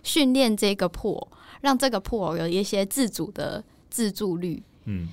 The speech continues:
Speaker 1: 对，那这样你的客户可能就会因为他觉得你非常专业，然后跟着你走，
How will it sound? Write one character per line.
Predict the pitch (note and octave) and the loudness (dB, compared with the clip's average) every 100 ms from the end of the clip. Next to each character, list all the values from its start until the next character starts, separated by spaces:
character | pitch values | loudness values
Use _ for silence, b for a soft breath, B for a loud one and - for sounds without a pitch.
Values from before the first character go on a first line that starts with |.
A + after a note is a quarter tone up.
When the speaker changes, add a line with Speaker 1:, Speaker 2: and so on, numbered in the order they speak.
| B | B
Speaker 1:
对， | - G3 | -2 0
那 | A#3+ B3+ | 2 2
这 | |
样 | C4 A3 | 2 0
你 | F3 | -2
的 | E3+ | -2
客 | G#3 | 0
户 | G3+ G#3+ | 0 0
可 | F#3 | -2
能 | E3+ F3 | -4 -2
就 | F#3+ | 0
会 | G3+ G3 G3 - | 2 0 0 -2
因 | A#3+ C4+ | 0 2
为 | C#4 G3 | 2 0
他 | - G3 | -2 -4
觉 | G3+ F#3 | -2 -2
得 | F3+ | -2
你 | E3 | -4
非 | D#3+ - | -2 0
常 | A3+ F3+ F3 | 0 -4 -4
专 | F#3 F#3 F#3+ | -2 -2 -2
业， | F3+ D#3 | -2 -4
然 | D#3+ | -4
后 | G#3 F#3+ F3+ _ - | 0 0 0 _ -2
跟 | G#3 G3+ | 0 2
着 | F#3+ | 0
你 | E3+ E3+ | -2 -4
走， | F3 E3+ | -4 -6